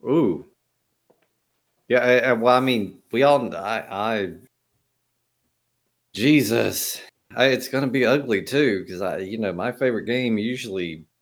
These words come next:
hovers around that Silent Hill two, or, you know,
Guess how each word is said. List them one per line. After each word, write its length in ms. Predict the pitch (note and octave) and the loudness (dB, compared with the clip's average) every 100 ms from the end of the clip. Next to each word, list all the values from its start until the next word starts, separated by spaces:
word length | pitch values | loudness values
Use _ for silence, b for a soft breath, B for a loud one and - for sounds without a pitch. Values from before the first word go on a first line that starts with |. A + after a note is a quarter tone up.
| _ _ | _ _
hovers 420 | A2 A2 A2+ - | -4 -2 -4 -4
around 240 | G#2 G2 G2 | -4 -2 -4
that 140 | F#2 | -8
Silent 400 | - G#2+ G2 F2+ | -4 -2 -2 -6
Hill 220 | G2+ F2+ | -6 -6
two, 460 | - B2 B2 F2 E2 _ _ _ _ _ _ _ _ _ | -4 -2 -2 -2 -8 _ _ _ _ _ _ _ _ _
or, 380 | G2 G2 F#2+ - | -4 -2 -2 -4
you 120 | B2+ | -4
know, 360 | G#2 A2+ A2+ | -2 -2 -6